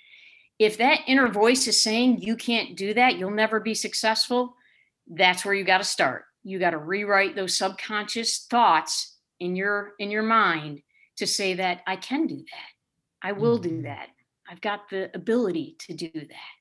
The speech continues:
Speaker 1: So that's, I had to throw that in there 'cause that was such a, a big awakening for me that, "Wow, we have control over that." We didn't when we were a kid,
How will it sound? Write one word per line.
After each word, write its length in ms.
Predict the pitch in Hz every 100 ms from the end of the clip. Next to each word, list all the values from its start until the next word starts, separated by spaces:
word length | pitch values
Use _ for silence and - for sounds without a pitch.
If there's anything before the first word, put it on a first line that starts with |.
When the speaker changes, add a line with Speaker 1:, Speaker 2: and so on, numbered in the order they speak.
| _ _ _ _ _ -
Speaker 1:
So 240 | - 190
that's, 380 | 208 208 - -
I 120 | 214
had 240 | 247 233
to 220 | 208 - -
throw 220 | 220 214
that 160 | 202
in 120 | 202 196
there 120 | 175
'cause 160 | 185
that 120 | 185 143
was 120 | -
such 200 | 214 -
a, 220 | 190 - _ _
a 100 | 190
big 440 | 175 247 240 185 - _ _ _ _ _ _ _ _ _ _ _ _
awakening 520 | 226 214 202 202 190 175
for 260 | - 175
me 240 | 175 165 165
that, 280 | 165 160 - _ _ _ -
"Wow, 640 | 202 202 175 139 127 - -
we 160 | 202 202
have 240 | 208 185
control 640 | 190 175 220 214 185 180
over 160 | 165 165
that." 460 | 156 147 139 - - _ _
We 120 | 202 185
didn't 280 | 226 302
when 160 | 349 349
we 120 | 349
were 120 | 320
a 60 | 311
kid, 480 | - 370 190 131